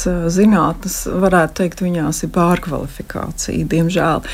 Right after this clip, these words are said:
Bet, ā, jebkurā gadījumā, nu, ja cilvēks ir humanitār-, ā, nu, viņa tas kodols ir humanitārs,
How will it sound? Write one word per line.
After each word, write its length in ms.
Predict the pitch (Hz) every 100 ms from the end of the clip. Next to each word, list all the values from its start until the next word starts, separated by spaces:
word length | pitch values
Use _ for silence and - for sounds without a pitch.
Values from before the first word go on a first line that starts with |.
| - - 311
Bet, 380 | 180 202 - -
ā, 140 | 170
jebkurā 560 | 160 190 202 254 220 170
gadījumā, 880 | 180 214 202 185 185 160 175 - 175
nu, 440 | 202 196 175 - -
ja 280 | 190 190 233
cilvēks 760 | 254 - 262 226 180 170 - -
ir 160 | 208
humanitār-, 880 | - 226 175 151 - 151 151 151 175
ā, 160 | - 202 -
nu, 200 | 240 269 190
viņa 320 | - 269 202
tas 160 | 208 -
kodols 480 | - 220 185 156 -
ir 120 | -
humanitārs, 800 | 190 180 - - - - 165